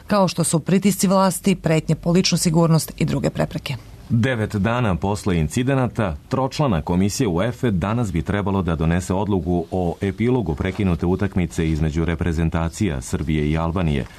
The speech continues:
Speaker 2: Evropska fudbalska unija je, podsećamo, pokrenula postupak protiv oba nacionalna saveza. O tome u vestima u devet razgovaramo sa Slobodanom Pajovićem, predsjednikom Arbitražnog suda Fudbalskog saveza Srbije.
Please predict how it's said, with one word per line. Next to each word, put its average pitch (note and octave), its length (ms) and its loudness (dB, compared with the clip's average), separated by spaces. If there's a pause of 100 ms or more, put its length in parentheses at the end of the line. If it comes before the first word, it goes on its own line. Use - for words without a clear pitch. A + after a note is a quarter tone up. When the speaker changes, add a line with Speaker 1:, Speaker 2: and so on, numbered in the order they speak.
(440)
Speaker 2:
Evropska C3 440 -2
fudbalska A2 480 0
unija A#2 300 2
je, F#2+ 180 2
podsećamo, A2 720 -2
pokrenula A#2 500 0
postupak G#2+ 560 -4
protiv G#2+ 380 0
oba G#2 240 -2
nacionalna D2 500 -2
saveza. B1+ 500 -4 (400)
O C#3 100 -2
tome C3 320 0
u E2 100 0
vestima E2 420 -2
u C#2 120 -4
devet A2+ 380 -2
razgovaramo A2 600 0
sa G#2+ 220 -2
Slobodanom G#2 600 0
Pajovićem, D#2+ 600 -2
predsjednikom F2 680 -2
Arbitražnog D#2+ 760 -2
suda F2+ 320 0
Fudbalskog E2+ 560 -2
saveza F2+ 340 -2
Srbije. G2 440 -2